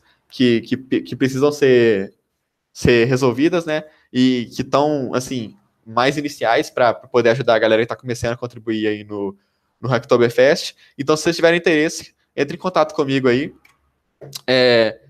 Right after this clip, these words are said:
deixei aqui meu e-mail, número, quiser chamar no WhatsApp, quiser ligar no LinkedIn, chamar no Git, ir lá no, seguir no GitHub lá e tudo mais. É, sintam-se à vontade, me chamar no Discord também, tô lá no, no canal do, do evento. E agradecer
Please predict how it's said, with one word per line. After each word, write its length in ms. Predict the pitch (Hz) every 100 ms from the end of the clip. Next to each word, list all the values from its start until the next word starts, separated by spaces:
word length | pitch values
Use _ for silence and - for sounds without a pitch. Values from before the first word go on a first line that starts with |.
| _ -
deixei 260 | 131 151
aqui 160 | 147 151
meu 120 | 147
e-mail, 500 | 135 175 185 139 113
número, 400 | 117 175 160 127
quiser 180 | 143 143
chamar 200 | 143 135
no 40 |
WhatsApp, 400 | 120 139 156 139
quiser 480 | 123 131 135 120 98
ligar 240 | 113 127
no 80 | 131
LinkedIn, 540 | 131 123 107 143 156 135
chamar 240 | 123 131
no 60 | 127
Git, 260 | - - - _ _
ir 240 | 113 113 135
lá 120 | 135
no, 180 | 120 117
seguir 220 | 120 139
no 100 | 135
GitHub 440 | 123 - 113 113
lá 200 | 107 147
e 60 | 131
tudo 220 | 139 123
mais. 420 | 107 135 156 - _ _ _ _ -
É, 540 | 120 120 117 107 101 101 _ _ _ _
sintam-se 360 | - 156 165
à 20 | 156
vontade, 420 | 139 139 156 175
me 60 |
chamar 240 | 143 127 131
no 60 |
Discord 400 | 127 - 131 131
também, 360 | 135 117 160 196 -
tô 100 | 120
lá 140 | 120
no, 240 | 123 104
no 140 | 107 107
canal 300 | 107 101 104
do, 220 | 107 104
do 100 | 110
evento. 440 | 117 127 175 - _ _ _ _ -
E 480 | 165 175 180 180
agradecer 680 | 170 180 190 202 202 226 349